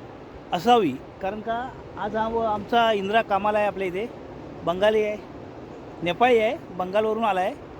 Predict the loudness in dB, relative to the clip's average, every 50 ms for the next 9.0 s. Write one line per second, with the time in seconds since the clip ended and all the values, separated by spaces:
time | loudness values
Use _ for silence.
0 | -16 -16 -16 -16 -16 -16 -2 0 2 2 2 2 0 -2 -4 -6 -6 -2 -2 -2
1 | -2 -2 -4 -4 -4 -4 -4 -4 -4 -4 -4 -4 -2 0 2 2 4 6 6 4
2 | 4 4 4 2 0 0 -2 0 2 4 4 4 4 2 2 2 0 0 -2 0
3 | 2 2 2 2 2 -2 -2 0 0 0 2 2 2 2 2 4 4 2 0 0
4 | -6 -12 -16 -16 -16 -16 -16 -16 -16 -16 -16 -16 -16 -6 -2 0 4 6 8 8
5 | 8 8 8 8 6 4 2 0 -2 -4 -6 -4 -4 -2 0 0 2 2 2 4
6 | 2 2 0 0 2 4 4 4 4 2 -2 -4 -10 -12 -14 -14 -8 -6 -6 -6
7 | -4 -4 -4 -4 -2 -2 -2 -2 -4 -4 -4 -4 -2 0 0 0 0 0 -2 -2
8 | -2 -2 -2 -2 -2 -4 -6 -10 -12 -14 -14 -14 -12 -2 0 2 2 4 2 0